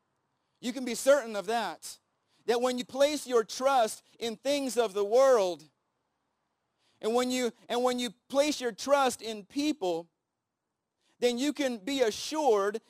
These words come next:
and certain that you're gonna experience those things in life.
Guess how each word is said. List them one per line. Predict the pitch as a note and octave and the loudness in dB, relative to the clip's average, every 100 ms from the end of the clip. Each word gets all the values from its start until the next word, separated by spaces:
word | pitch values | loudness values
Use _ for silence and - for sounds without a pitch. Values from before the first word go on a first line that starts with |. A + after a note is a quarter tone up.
| - | -10
and | A3+ A3 | -8 -6
certain | - - - E4+ C4+ E3+ E3+ A3 A3 _ _ _ _ - | -8 -6 0 0 0 -8 -14 -14 -16 _ _ _ _ -2
that | C4 | -2
you're | B3 D4 | 0 -2
gonna | C#4+ | -2
experience | B3+ - - C#4+ C4+ A3+ - | -2 -6 -6 -4 -4 -8 -4
those | A#3+ A#3 | -2 -2
things | A#3+ A#3+ A3 F#3+ | -6 -6 -8 -12
in | G#3 | -4
life. | A3 A#3 E3+ | -2 -2 -4